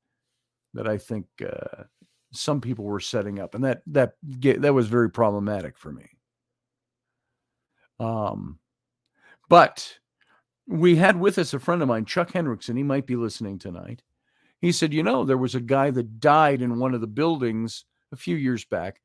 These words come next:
And, you know, they're going, they have to go through all the buildings a couple of weeks before the show opens in August.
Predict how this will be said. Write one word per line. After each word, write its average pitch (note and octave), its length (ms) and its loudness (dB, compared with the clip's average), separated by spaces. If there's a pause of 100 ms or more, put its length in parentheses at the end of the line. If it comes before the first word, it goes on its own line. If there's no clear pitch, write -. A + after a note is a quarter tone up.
(400)
And, C#3+ 120 -2
you C#3+ 120 0
know, C3 80 0
they're C3+ 120 0
going, C#3+ 300 2
they E3 100 2
have E3 120 6
to C#3 80 -12
go D3 120 2
through C#3 200 2
all C3+ 80 8
the B2+ 80 0
buildings A#2+ 400 0
a G2+ 40 -14
couple A#2+ 280 -6
of A2+ 40 -4
weeks A2+ 240 -6
before A#2 380 -8
the G#2+ 80 -10
show A#2+ 320 -2
opens A#2+ 640 -4 (420)
in A2 240 -6
August. B2 640 -2